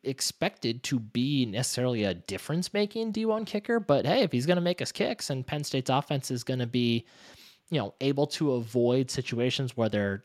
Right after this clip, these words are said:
you know, taking shots at long kicks too much, he could work just fine.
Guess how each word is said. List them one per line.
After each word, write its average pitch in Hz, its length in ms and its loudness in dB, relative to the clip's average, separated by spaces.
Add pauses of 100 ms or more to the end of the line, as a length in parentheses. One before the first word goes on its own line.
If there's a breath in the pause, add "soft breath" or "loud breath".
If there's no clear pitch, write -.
(100)
you 110 100 -8
know, 92 120 -8 (200)
taking 131 320 -2
shots 123 360 2
at - 120 -4
long 117 340 2
kicks - 260 -2
too - 140 -4
much, 107 320 -2 (120)
he 120 180 -2
could 135 160 -2
work 131 200 4
just - 240 -6
fine. 135 400 -2